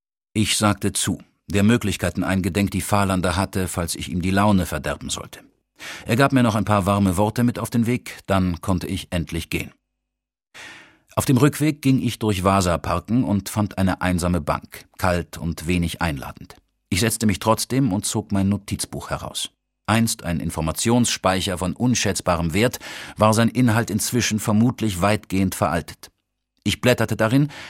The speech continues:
bis ich die Telefonnummer von jemandem fand, der wissen mochte, was aus Dimitri geworden war. Dann zückte ich mein Telefon und rief ihn an. Der Mann hieß Leonid. Dimitri habe untertauchen müssen, erzählte er, weil die Fahndung nach ihm wieder verstärkt worden sei.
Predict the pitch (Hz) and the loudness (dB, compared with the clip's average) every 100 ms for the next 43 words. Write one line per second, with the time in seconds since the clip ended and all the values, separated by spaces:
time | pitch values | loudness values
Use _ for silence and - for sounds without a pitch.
0 | - 147 143 135 - 117 - 110 104 117 | 0 2 2 0 -2 -2 0 -2 0 4
1 | 113 95 95 - 95 98 98 90 85 110 | 4 6 4 2 2 4 4 2 2 4
2 | 104 - - - - 95 90 131 - 117 | 4 0 -16 -20 -2 -2 2 2 4 4
3 | 113 - - 107 - - - 87 107 - | 4 2 0 0 0 -20 -8 2 2 2
4 | - 98 101 - 117 113 92 76 - 78 | -2 -2 -2 -2 4 6 4 0 -6 -6
5 | 71 69 - - - - - _ _ _ | -6 -8 -8 -10 -10 -12 -14 _ _ _
6 | _ 92 110 110 113 - 110 - 87 87 | _ 0 2 4 2 0 -2 -4 -4 -2
7 | 85 90 80 - 107 107 107 _ _ - | -2 -2 -4 0 2 2 -2 _ _ -4
8 | 98 98 87 - 101 - - - _ _ | -4 -2 -4 -2 -2 -2 -8 -8 _ _
9 | _ _ _ _ _ _ _ _ - 98 | _ _ _ _ _ _ _ _ -4 0
10 | 98 98 98 - _ _ 104 104 107 104 | 2 2 0 -6 _ _ -2 0 4 2
11 | 78 65 - - _ _ _ - - - | 0 -6 -14 -20 _ _ _ -18 -14 2
12 | 135 139 104 110 110 107 107 131 135 95 | 6 6 4 2 2 4 2 4 2 2
13 | - 76 - 76 82 87 78 - 101 98 | -2 -4 -2 -4 -2 -2 -2 0 -2 0
14 | 90 104 98 90 - 110 113 98 90 85 | -2 2 2 0 0 2 4 4 2 0
15 | - 92 90 87 85 98 - 117 - 76 | -2 -2 0 0 0 -2 2 2 2 -6
16 | 67 - - | -6 -6 -8